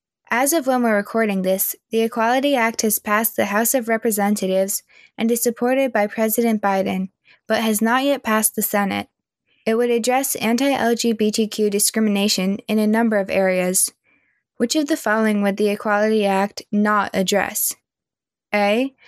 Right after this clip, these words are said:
Discrimination against L G B T Q people in housing. B. Discrimination in credit. C. Discrimination in education. Or D.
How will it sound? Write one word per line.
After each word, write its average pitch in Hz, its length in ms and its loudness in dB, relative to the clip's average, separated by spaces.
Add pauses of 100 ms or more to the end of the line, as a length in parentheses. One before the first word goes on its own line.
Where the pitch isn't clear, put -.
(300)
Discrimination 233 800 0
against 208 380 -2
L 208 140 2
G 247 140 0
B 240 140 0
T 233 140 -2
Q 226 260 0
people 208 360 0
in 190 160 -2
housing. 190 600 0 (580)
B. 240 540 0
Discrimination 226 760 0
in 196 100 -4
credit. 190 540 -2 (520)
C. 233 720 0
Discrimination 233 840 0
in 226 220 0
education. 214 880 0 (500)
Or 202 160 0
D. 214 540 -2